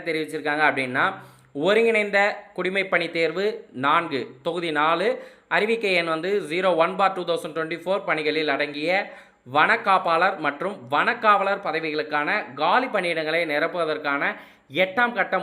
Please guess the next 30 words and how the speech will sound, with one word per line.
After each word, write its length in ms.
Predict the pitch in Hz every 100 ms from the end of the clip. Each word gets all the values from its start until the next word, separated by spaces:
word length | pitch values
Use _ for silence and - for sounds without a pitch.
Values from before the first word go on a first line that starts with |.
| 165
மூல 200 | 190 185 175
சான்றிதழ் 420 | 160 165 160 156
சரிபார்ப்பு 500 | 151 156 160 147 147 139
வந்து 220 | 147 196 214 - - _ _ _ - 165
இருபத்தைந்து 560 | 220 233 226 208 196 180 170
ஏழு 120 | 175 156
இரண்டாயிரத்தி 540 | 156 180 180 170 156 151
இருபத்தைந்து 480 | 151 147 147 139 135 135
அன்று 220 | 135 185 - - 135
நடக்க 220 | 160 165
போகுதுன்னு 380 | 151 147 151 147
தெரிவிச்சிருக்காங்க. 580 | 151 147 147 143 143 190 - 156
இது 80 | 151 151
வந்து 140 | 196 196
டி 100 | 180 185
என் 100 | 165
பி 60 | 160
எஸ் 80 | 151
சி 60 | 147
வளாகத்துல 520 | 143 151 147 147 202 156 143
நடக்க 220 | 151 151 143
போகுது. 220 | 147 196 226 - _ _ -
So, 80 | 170 156
எனவே 180 | 175 202
இந்த 120 | 165 143
கவுன்சிலிங்க்கு 640 | 160 190 185 180 165 160 196 - 139
யார் 180 | 160 170
யாரெல்லாம் 280 | 160 175 170
செலக்ட் 260 | 156 160
ஆகியிருக்கீங்களோ, 520 | 156 151 147 143 156